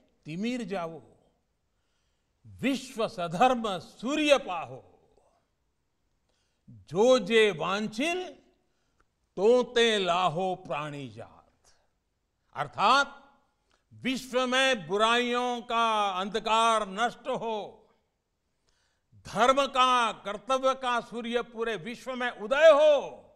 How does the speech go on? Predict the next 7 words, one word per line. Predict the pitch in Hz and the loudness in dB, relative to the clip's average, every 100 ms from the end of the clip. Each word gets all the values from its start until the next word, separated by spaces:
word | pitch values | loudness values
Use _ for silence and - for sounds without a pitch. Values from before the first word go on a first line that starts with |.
| _ _ _ _ - | _ _ _ _ -6
और | 151 254 330 339 - - - _ _ _ | 2 6 8 6 2 -18 -20 _ _ _
हर | 226 269 | 4 4
जीव | 208 - 180 254 277 | 4 -4 -2 -2 -2
की | - 269 | -4 -6
इच्छाएं | 240 208 - - 208 208 208 | -6 -12 -16 -8 -4 -2 -4
पूरी | 185 - 190 196 180 | -6 -14 -12 -10 -10
हो। | - 117 87 | -14 -20 -20